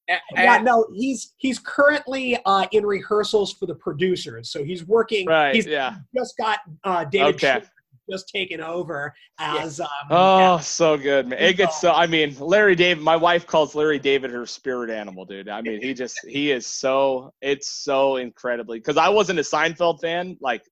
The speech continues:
Speaker 3: I just didn't,
Speaker 2: Yeah.
Speaker 3: I just didn't watch. I was too young, didn't give a shit. But I swear, I live and die by that fucking guy, dude. That, he, he literally, eh, he
Speaker 2: That's
Speaker 3: takes
Speaker 2: right.
Speaker 3: every situation I've ever been in the way I'd love to ta-, like, to do it. You know what I mean? Like,
Speaker 2: Well, and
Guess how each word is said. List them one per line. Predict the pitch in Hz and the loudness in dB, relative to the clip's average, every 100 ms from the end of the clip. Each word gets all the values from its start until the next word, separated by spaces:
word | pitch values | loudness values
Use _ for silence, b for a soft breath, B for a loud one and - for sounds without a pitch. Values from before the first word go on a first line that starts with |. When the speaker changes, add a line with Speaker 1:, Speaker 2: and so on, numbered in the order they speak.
| _ | _
Speaker 3:
I | 127 | -8
just | 123 120 131 | -8 -8 -8
didn't, | 117 113 | -6 -4
Speaker 2:
Yeah. | 165 - _ _ _ _ _ _ | -6 -6 _ _ _ _ _ _
Speaker 3:
I | 131 | -8
just | 131 123 | -8 -8
didn't | 156 135 131 | -6 -4 -2
watch. | 127 123 120 | 0 -2 -6
I | |
was | 104 | -8
too | - | -6
young, | 156 139 143 135 | -2 0 0 0
didn't | 127 127 | -6 -6
give | 123 120 | -8 -8
a | |
shit. | - - 123 - _ _ _ _ - | -10 -8 -8 -8 _ _ _ _ -8
But | 120 82 _ | -8 -10 _
I | 139 147 | -2 0
swear, | - 143 143 131 | -4 -6 -4 0
I | 147 147 | 0 0
live | 139 139 | -2 -4
and | 123 110 | -6 -6
die | 117 123 | -4 -4
by | 110 104 | -6 -10
that | 110 117 | -10 -12
fucking | 104 - 95 | -16 -16 -18
guy, | 98 95 | -16 -16
dude. | 98 98 | -16 -14
That, | 113 131 | -10 -10
he, | - 143 151 | -8 -8 -8
he | 127 147 165 | -8 -6 -4
literally, | 156 170 170 156 135 | -2 0 0 -2 -2
eh, | 143 | -4
he | 135 156 | -4 -6
Speaker 2:
That's | 143 | -4
Speaker 3:
takes | 214 - | -4 -4
Speaker 2:
right. | - | -4
Speaker 3:
every | 165 208 | -2 -2
situation | 196 208 202 175 160 165 - 180 180 - _ _ _ _ | -2 -6 -4 -4 -2 -2 -6 -10 -10 -16 _ _ _ _
I've | 139 143 | -2 2
ever | 165 160 | 2 0
been | 139 156 143 | -2 0 0
in | 127 117 | -2 -2
the | 120 | -4
way | 123 135 | 0 2
I'd | 127 123 120 | 2 0 0
love | 123 127 120 | 0 0 -4
to | 110 | -10
ta-, | 131 117 | -8 -8
like, | 135 127 110 | -2 -2 -2
to | - | -10
do | 120 127 107 | -6 -4 -4
it. | 95 | -8
You | 113 | -6
know | 117 | -4
what | 113 | -4
I | 110 | -4
mean? | 113 117 | -8 -10
Like, | 101 | -2
Speaker 2:
Well, | 269 | 0
and | 262 | 0